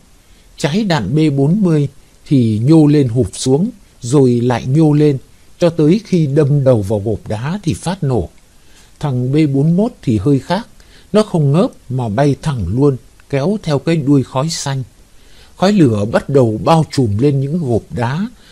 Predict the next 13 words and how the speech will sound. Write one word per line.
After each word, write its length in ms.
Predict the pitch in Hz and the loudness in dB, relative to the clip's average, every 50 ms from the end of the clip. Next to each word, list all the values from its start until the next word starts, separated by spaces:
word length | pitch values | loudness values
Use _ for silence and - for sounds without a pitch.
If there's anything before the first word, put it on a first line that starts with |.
| - - - | -16 -8 -4
mà 160 | 143 135 127 | -2 -2 -2
phía 280 | - - - 151 180 233 | -2 -2 0 0 0 0
sau 360 | - - - 165 156 151 143 131 | -2 -4 -4 -2 0 0 0 0
là 140 | 120 110 | -2 -2
công 260 | 104 - - 147 139 117 | -4 -2 -2 -2 -2 -2
sự 240 | - - 131 110 - - - - - | -2 -2 -2 -2 -2 -6 -14 -20 -16
và 340 | 101 104 113 127 117 113 107 | -12 -8 -6 -4 -4 -4 -6
hào 320 | 92 - 120 120 107 95 87 | -6 -8 -8 -8 -6 -8 -8
chiến 280 | - - 139 151 175 160 | -6 -4 -2 -2 -2 0
đấu 240 | 131 135 160 214 226 - | -2 -2 -2 -4 -6 -4
của 120 | - 113 - | -4 -4 -4
chúng 220 | - - 123 147 170 165 | -4 -6 -6 -6 -4 -2
tôi. 240 | - 135 127 113 | 0 -2 -2 -2